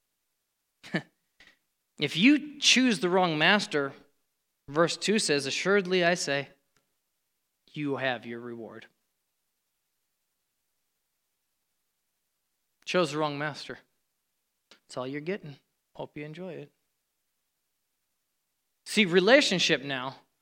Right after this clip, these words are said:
starts to allow us to get stronger correction. Stronger correction starts in these verses. Six, verse five, "When you pray, don't be like a hypocrite." Oh.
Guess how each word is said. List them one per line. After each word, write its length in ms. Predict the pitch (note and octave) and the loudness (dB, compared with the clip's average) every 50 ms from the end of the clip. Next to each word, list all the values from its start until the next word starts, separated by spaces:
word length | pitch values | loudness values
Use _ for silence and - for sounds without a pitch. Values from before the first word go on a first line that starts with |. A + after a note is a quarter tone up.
| _ _ _ _ - | _ _ _ _ -4
starts 300 | - F#3+ G3 F3 - - | 0 2 2 2 4 2
to 60 | E3+ | 2
allow 260 | D#3+ E3 E3+ E3+ E3 | 2 4 4 4 4
us 100 | D#3 C#3+ | 4 2
to 120 | - - D3 | -2 -4 -2
get 180 | C#3+ C#3 - | -4 -4 -4
stronger 560 | - - - - D#3 C#3 C#3 C3 B2 B2+ A#2 - - | -4 -8 -6 -6 -6 -6 -6 -6 -8 -12 -12 -14 -14
correction. 540 | - - C#3+ C3+ C3 - - - - A#2+ A2+ _ - - - - | -12 -8 -6 -6 -6 -6 -8 -10 -12 -12 -16 _ -20 -18 -12 -10
Stronger 360 | - - G3 G3+ G#3 G#3 F#3 | -4 -2 0 0 2 2 0
correction 500 | - - E3 E3+ F3 F3+ - - D#3+ D3 | 0 0 2 2 4 4 2 0 -4 -4
starts 340 | - - D#3 D3+ D3 - D3+ | -4 -2 -2 -4 -4 -4 -6
in 140 | D3 C#3+ C#3+ | -4 -2 0
these 220 | D#3 F#3 F#3 D3+ | 0 0 0 -2
verses. 540 | C#3 C3+ B2+ B2 - - B2 A#2 - - - _ _ _ _ _ _ _ _ _ _ _ _ _ _ _ _ _ _ _ _ _ _ _ - - - - - - - - - _ _ _ - | -4 -6 -6 -6 -6 -6 -8 -8 -12 -12 -14 _ _ _ _ _ _ _ _ _ _ _ _ _ _ _ _ _ _ _ _ _ _ _ -20 -20 -20 -20 -20 -18 -20 -20 -20 _ _ _ -12
Six, 400 | - - - - D3+ C#3 - - | -8 -4 -2 0 0 0 -2 -4
verse 240 | C#3 C#3+ C#3 - - | -4 -4 -4 -4 -4
five, 540 | - C#3+ D3 D#3+ D#3+ C3+ A2+ - - - - _ _ _ _ | -2 0 0 2 0 0 -2 -8 -14 -20 -20 _ _ _ _
"When 220 | D3 D3 C#3+ C#3 | -6 -4 -4 -4
you 100 | C3 B2+ | -6 -8
pray, 320 | - - E3 D#3+ D3 B2 - - _ _ _ _ _ _ _ _ _ _ _ _ _ _ _ _ _ _ _ _ _ _ _ _ _ _ _ _ _ _ _ _ _ _ _ _ _ _ _ _ _ _ _ _ _ _ _ _ _ - | -8 -6 -6 -6 -6 -6 -10 -18 _ _ _ _ _ _ _ _ _ _ _ _ _ _ _ _ _ _ _ _ _ _ _ _ _ _ _ _ _ _ _ _ _ _ _ _ _ _ _ _ _ _ _ _ _ _ _ _ _ -8
don't 160 | D#3+ C#3 B2 | -8 -8 -6
be 100 | B2+ B2 | -8 -12
like 200 | A#2+ A2+ A2+ - | -12 -14 -16 -16
a 40 | A#2 | -16
hypocrite." 600 | - - D3 - A2+ - - - - _ - - _ _ _ _ _ _ _ _ _ _ _ _ _ _ - | -14 -14 -14 -16 -18 -20 -20 -20 -20 _ -20 -20 _ _ _ _ _ _ _ _ _ _ _ _ _ _ -6
Oh. 220 | F#3+ C#3 A2 | -6 -6 -6